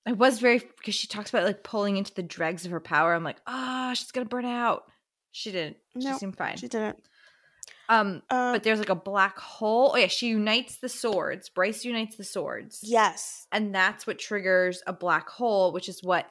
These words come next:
Speaker 1: Thea was afraid of doing to defeat this theory the second time, 'cause
Speaker 2: She
Speaker 1: she was
Speaker 2: unites, yes, Gwydion and Truth Teller. Yes. And so getting sucked into the black hole.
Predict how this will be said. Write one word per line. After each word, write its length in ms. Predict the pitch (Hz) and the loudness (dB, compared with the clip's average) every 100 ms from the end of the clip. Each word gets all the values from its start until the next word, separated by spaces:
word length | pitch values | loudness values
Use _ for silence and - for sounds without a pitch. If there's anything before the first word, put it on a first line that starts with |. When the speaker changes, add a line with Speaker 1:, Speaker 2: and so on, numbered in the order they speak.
| _ | _
Speaker 1:
Thea 220 | 208 190 | -4 -2
was 200 | 180 180 | -2 -6
afraid 540 | 180 - - 247 277 233 | -10 -10 -2 2 2 -2
of 140 | 190 | -4
doing 560 | 190 165 156 156 175 180 _ - | -4 -2 -4 -6 -10 -18 _ -14
to 100 | 190 | -12
defeat 360 | - 180 156 | -10 -12 -12
this 160 | 180 - | -12 -10
theory 380 | 180 151 151 160 | -8 -6 -8 -12
the 60 | - | -10
second 340 | - 220 220 | -6 -6 -6
time, 160 | 208 160 | -6 -4
'cause 100 | 156 | -4
Speaker 2:
She 120 | 180 | -6
Speaker 1:
she 200 | - 180 | -6 -6
was 220 | 165 170 | -6 -4
Speaker 2:
unites, 300 | 240 214 - - _ | 0 0 -2 -12 _
yes, 280 | 208 185 - - _ | 0 0 -2 -10 _
Gwydion 380 | 226 214 220 214 | 4 4 2 0
and 120 | 208 | -4
Truth 240 | - 220 - | 0 -2 -2
Teller. 540 | - 165 160 170 190 _ _ _ - | -2 2 2 2 -4 _ _ _ -2
Yes. 420 | 196 - - - - | -2 -2 -8 -10 -10
And 120 | 208 | -4
so 360 | 208 190 185 - _ _ _ _ 190 | 0 0 0 -6 _ _ _ _ 2
getting 260 | 208 214 | 2 2
sucked 320 | - 220 214 | 2 0 0
into 200 | 214 - | -4 -4
the 100 | - | -6
black 300 | 190 196 185 | 0 0 0
hole. 640 | - 196 175 170 170 208 | 0 4 4 4 -2 -6